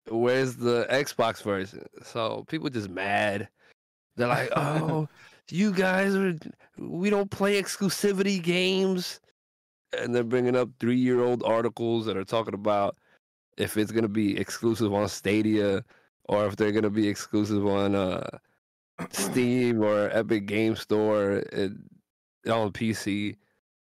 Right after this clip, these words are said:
Speaker 1: It was just, it was dumb because wha-, what made it worse, one particular guy I was talking to, he was like, "Yeah, you know, they said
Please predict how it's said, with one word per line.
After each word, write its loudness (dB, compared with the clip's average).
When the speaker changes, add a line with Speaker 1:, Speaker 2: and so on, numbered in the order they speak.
Speaker 1:
It 0
was 0
just, -2
it -8
was 0
dumb 0
because 0
wha-, -2
what -2
made 2
it 2
worse, 0
one 0
particular -4
guy 0
I 2
was 0
talking 0
to, 0
he -2
was -4
like, -8
"Yeah, -4
you 0
know, 0
they -2
said -4